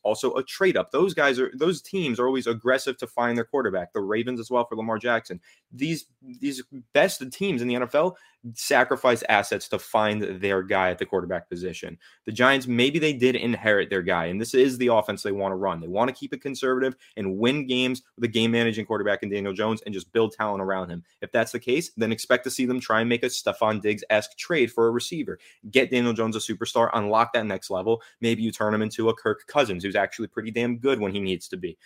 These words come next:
right? Rather than just a Jimmy Garoppolo. So, but that, that, that's really where this, this situation comes to, comes to a close here. Is it, it's really Joe Schoen making the decision as to whether or not he wants to swing for the fences and find that M V P caliber quarterback. 'Cause you said it yourself, Alex,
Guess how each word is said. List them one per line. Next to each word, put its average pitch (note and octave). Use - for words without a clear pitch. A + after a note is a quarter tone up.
right? G#2+
Rather G#2
than G2
just F#2+
a G2
Jimmy F#2
Garoppolo. E2+
So, B2
but C#3
that, F3+
that, -
that's -
really F#3
where D#3+
this, -
this C#3
situation C3
comes C#3+
to, C3+
comes F#3
to F3
a -
close C#3
here. F#2
Is G2
it, -
it's A2
really E3+
Joe C3
Schoen C#3
making A2+
the B2
decision G2+
as G#2+
to A2
whether G#2
or A#2
not A2
he A2
wants G2
to G2+
swing G2
for G2+
the F#2+
fences F#2+
and F#2
find F#2+
that F#2
M G2
V F#2
P F#2+
caliber F2
quarterback. F2
'Cause F2+
you A2+
said D3
it C3+
yourself, A2+
Alex, F2+